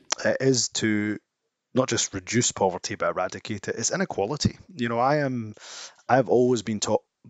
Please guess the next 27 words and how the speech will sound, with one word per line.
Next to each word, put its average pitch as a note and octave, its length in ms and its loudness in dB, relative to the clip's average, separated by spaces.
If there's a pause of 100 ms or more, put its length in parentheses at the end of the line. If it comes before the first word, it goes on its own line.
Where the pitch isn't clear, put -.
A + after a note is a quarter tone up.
(140)
taught - 280 4
by F#2+ 100 -2
my F2+ 180 -4
parents F#2+ 580 -4
that G2+ 380 -4 (200)
for - 200 -4
every A#2+ 280 0
blessing G2+ 440 -2
we F#2 120 -10
have, G2 260 -2
it's - 100 -2
but - 220 -4
by F#2+ 120 -2
the F2 100 -12
grace F2+ 280 -4
of E2+ 80 -12
God. - 300 -2 (540)
That, G2+ 380 0
you A2+ 120 -4
know, G2 240 -4
it - 140 -4
is G#2 240 -6
down B2 320 0
to, F#2+ 260 -4 (420)
down A#2+ 240 4
to G#2+ 120 -2
luck A#2 280 0